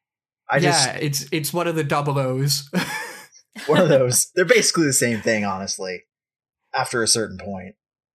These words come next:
Speaker 2: And it's kind of, um, 'cause this is one of the things I was getting at earlier, is, like, it doesn't have the sort of pressure that you've got in Frostpunk, where Frostpunk, you were teetering on the edge. Like, did you ever feel safe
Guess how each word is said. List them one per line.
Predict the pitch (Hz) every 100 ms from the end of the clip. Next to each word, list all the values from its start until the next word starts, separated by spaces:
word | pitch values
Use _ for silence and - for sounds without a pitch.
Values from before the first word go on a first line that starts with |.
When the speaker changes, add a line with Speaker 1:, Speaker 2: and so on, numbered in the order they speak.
| _ _ _ _ _ -
Speaker 2:
And | 190
it's | 190
kind | - 220 233
of, | 226 160 139 -
um, | 156 151 151 147 139 - _ _ _
'cause | 214 190
this | 247 247
is | 233
one | 220
of |
the | 190
things | 208 190
I | 165
was | 151
getting | 165 151
at | 143 -
earlier, | 156 147 127
is, | 120 131
like, | 127
it | 147
doesn't | 147 156 180 147
have | 147 143 139
the | 139
sort | 151 131
of | 127
pressure | - 139 123 147 131
that | 135
you've | 131 123 -
got | 131 127 - _ _ _ _
in | 135 127 127 123 -
Frostpunk, | - 143 123 - - - - - _ _
where | 135
Frostpunk, | 127 165 165 - 147 156
you |
were | 147
teetering | 139 - 190 - 165 151
on | 147 135
the | 135
edge. | 127
Like, | 151 147
did | 226 226
you | 208
ever | 202 202
feel | 196 196
safe | 190 190 190 190